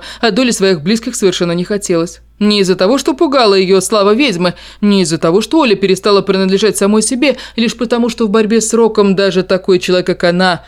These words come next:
слаб, одинок и ничтожен. "Тайна", читает Людмила Широкова, тоже на сайте "Библиотека Логос ВОЗ", там же запись книги в исполнении Натальи Ланг.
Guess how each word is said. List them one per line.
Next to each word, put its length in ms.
слаб, 500
одинок 520
и 60
ничтожен. 680
"Тайна", 420
читает 340
Людмила 500
Широкова, 560
тоже 280
на 160
сайте 300
"Библиотека 440
Логос 320
ВОЗ", 240
там 240
же 120
запись 360
книги 260
в 60
исполнении 500
Натальи 480
Ланг. 460